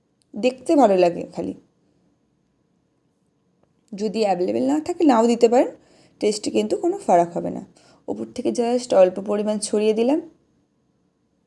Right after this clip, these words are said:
দেখুন, রেডি। এই একই প্রসেস ফলো করে সমস্ত কেকগুলো করে নেব।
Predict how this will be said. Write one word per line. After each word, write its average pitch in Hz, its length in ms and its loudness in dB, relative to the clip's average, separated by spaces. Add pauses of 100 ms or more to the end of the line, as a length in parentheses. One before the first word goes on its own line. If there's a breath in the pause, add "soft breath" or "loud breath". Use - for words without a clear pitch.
(2500)
দেখুন, 180 320 -16 (280)
রেডি। 190 340 -4 (280 loud breath)
এই 247 240 -4
একই 277 420 2
প্রসেস 240 720 0
ফলো 190 260 6
করে 196 400 0 (260 loud breath)
সমস্ত 220 460 -4
কেকগুলো 220 520 -4
করে 220 280 4
নেব। 226 200 0